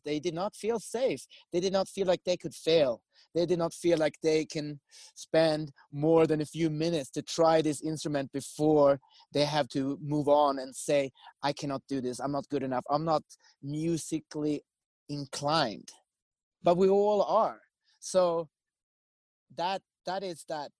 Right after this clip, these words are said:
shift that I would like to be part of, to create brave humans, to take more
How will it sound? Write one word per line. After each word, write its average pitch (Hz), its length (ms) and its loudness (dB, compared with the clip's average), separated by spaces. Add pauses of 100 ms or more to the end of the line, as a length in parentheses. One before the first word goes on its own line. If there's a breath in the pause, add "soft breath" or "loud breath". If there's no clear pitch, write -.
(100)
shift - 680 -12 (140)
that 151 200 0
I 156 480 0 (600)
would 143 160 -6
like 143 500 -2
to 139 420 -2 (220)
be 143 140 2
part 143 280 6
of, 123 200 0
to 151 300 2 (300)
create 165 480 2
brave 156 360 4
humans, 143 760 -2 (640 soft breath)
to 147 140 2
take 147 360 0
more 147 440 4